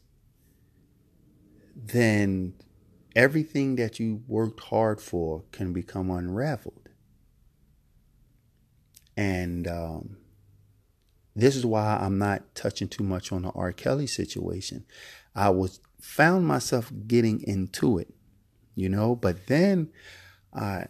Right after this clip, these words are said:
I, I, I, I lied to you not, you know, I realized that R. Kelly still had millions of dollars.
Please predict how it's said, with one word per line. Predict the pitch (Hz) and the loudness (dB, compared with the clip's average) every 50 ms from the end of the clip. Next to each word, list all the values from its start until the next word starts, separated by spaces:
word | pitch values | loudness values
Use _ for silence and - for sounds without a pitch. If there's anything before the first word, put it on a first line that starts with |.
| - - | -10 -8
I, | 101 | -6
I, | 101 95 - - - | -6 -6 -4 -4 -4
I, | 107 - - - - - - _ - | -4 -4 -6 -10 -12 -12 -12 _ -2
I | 104 104 | 0 2
lied | 104 120 135 147 160 156 - | 2 2 2 2 0 0 0
to | - 131 | -2 0
you | 120 117 110 | 0 0 0
not, | 110 113 107 107 95 78 - - _ _ _ _ _ - _ _ _ _ _ | 0 0 0 0 0 -2 -4 -8 _ _ _ _ _ -20 _ _ _ _ _
you | 98 95 95 95 | -6 -4 -4 -2
know, | 95 95 92 92 92 92 90 92 107 - - _ _ _ _ _ _ _ _ - | -2 -2 -2 -2 -2 -4 -4 -6 -8 -12 -16 _ _ _ _ _ _ _ _ -2
I | 113 120 | 0 0
realized | 117 110 120 151 196 233 196 117 98 98 98 98 98 98 104 | 2 2 2 2 4 4 4 4 4 6 4 4 2 2 2
that | 98 95 90 - - - | 2 2 2 0 -4 -6
R. | - 107 117 120 | -4 -2 -2 -2
Kelly | 117 - - - 175 175 165 135 107 101 | -2 0 2 2 4 4 4 2 0 0
still | - - - 117 110 101 | -2 0 2 2 4 4
had | 101 101 95 92 | 4 2 2 2
millions | 92 92 107 117 113 110 110 104 101 98 - | 0 0 0 2 2 2 2 0 -2 -2 -4
of | 95 90 | -2 0
dollars. | 101 104 104 92 82 - - - - - | 0 0 0 -2 -4 -6 -10 -14 -18 -20